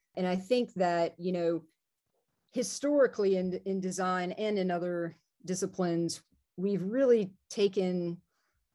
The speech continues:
kind of this persona approach where we've kind of picked commonalities and made them into a person to design for. But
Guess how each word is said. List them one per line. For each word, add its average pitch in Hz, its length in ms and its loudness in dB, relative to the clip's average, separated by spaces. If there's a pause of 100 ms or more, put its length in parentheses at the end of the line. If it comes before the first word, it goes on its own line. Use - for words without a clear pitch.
(100)
kind 202 140 0
of 175 100 -2
this 180 180 -2
persona 180 600 -2
approach 160 600 -4
where 156 480 0 (460)
we've 233 120 -8
kind 254 200 2
of 208 160 4 (260)
picked - 280 -2
commonalities 208 1080 2 (300)
and 190 140 6
made 196 240 8
them 190 120 6
into 170 220 4
a 151 60 2
person 165 680 -4 (480)
to 196 120 4
design 156 400 0
for. - 340 -10 (880)
But 185 320 8